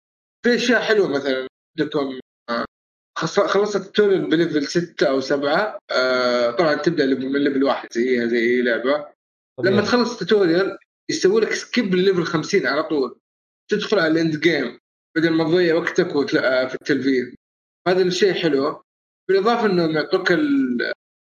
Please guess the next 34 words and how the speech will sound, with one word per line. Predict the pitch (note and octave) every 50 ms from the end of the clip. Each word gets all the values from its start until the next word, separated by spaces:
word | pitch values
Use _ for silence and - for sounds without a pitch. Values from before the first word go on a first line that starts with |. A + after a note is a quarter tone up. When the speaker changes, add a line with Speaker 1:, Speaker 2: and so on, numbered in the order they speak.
| _ _ -
Speaker 1:
الارمور | C#3+ D3 - D#3 E3+ F3+ F3+ F3+ F3+ F3+ F3+ F3 E3+ E3
والأشياء | D3 C3+ C3 C3 B2+ B2 A#2+ A#2+ - - _ _ _ - C3 C3+ C3 - - F3+ E3 D#3+ D3+
اللي | C#3+ C3+ C3 B2+ B2 A#2+
لل-، | A#2+ A#2+ A#2 A#2 A#2 - _ _ _ _ _ _ _ _ -
ليفل | E3 D#3+ D#3+ D3
خمسين | D#3+ - D3 - - F#3 C#3+
على | A#2+ B2 C3 C#3+
طول. | - D3 C#3 B2+ A#2+ B2 - _ _ _ _ _ _ _ -
هي | F#3+
ما | F#3+ G#3+ A#3 A#3+
هي | A#3+
أحسن | A3 A3 G#3+ - - G#3
شيء، | F3+ - - F#3+ F#3+ F#3+ G3 F3 G3
يمكن | F3+ - - G3+
أقلب | G#3+ G#3+ - A3 G#3 G#3
شيء، | G#3+ - G#3 G#3 F#3+ F3
بس | F3+ - F3+
أتليست | E3+ - - A3+ - -
أشياء | - - G#3 G3
تمشيك | F3 - F#3 F3 E3 - - - G3 A3+ A#3 - _ _ _ _ _ _ - E3+
لما | F#3 F#3+ F#3 F3+
تفرم | F3+ F#3 G3+ F#3 F#3 F3+ E3+ E3
الجير | D#3+ E3 E3 G3 G3+ F3+
الكويسة | E3 D3 - - F3 E3 D3 C3+ B2 - C3 A2+ A#2 A#2 A#2+ A#2 - _ _ _ _ _ _ _ - -
عشان | D#3+ -
تقاتل | - D3 D3 D#3+ D#3 D3+ - D3+ C#3+
بوسز، | C3+ C#3+ D#3 D3+ D3+ C#3+ - D#3 D3+ C#3+ C3 B2 B2+
آه، | B2 A#2+ A#2+ A#2+ A#2+ A#2 A#2 - _ _ _ _ -
أقوياء | D3 C#3+ C3+ C#3+ D3+ D3 C#3+
وتدخل | C3+ A#2+ - - - - - B2+ B2 A#2+ A2+ G#2 G2+ - _ _ _ _ _ _ _ _
في | - C#3
المهمات | C#3 C#3 C#3+ C#3 C#3 C#3 D3 D3+ D3 C#3 C3+ -
ودنجن | C3 C3 D3 D3 D3 C3+ C#3 C3 B2
وغيره. | A#2+ B2+ B2+ B2 - -